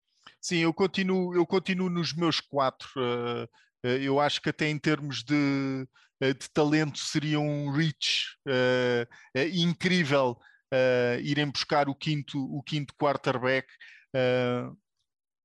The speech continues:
o, o Sam Howell, por exemplo. Acho que seria um reach incrível.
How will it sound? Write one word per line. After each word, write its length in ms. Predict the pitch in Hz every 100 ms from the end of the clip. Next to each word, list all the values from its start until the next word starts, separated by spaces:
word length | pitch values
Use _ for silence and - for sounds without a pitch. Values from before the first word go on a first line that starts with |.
| _
o, 560 | - 131 127 123 123 131
o 40 | 120
Sam 260 | - 127
Howell, 360 | 123 123 123 123
por 140 | - 120
exemplo. 500 | 117 120 120 123 123 _ _ _ _ _ _ _ _ -
Acho 220 | 143 117
que 40 | -
seria 240 | 147 131
um 80 | 127
reach 320 | 131 127 -
incrível. 460 | 123 117 113 98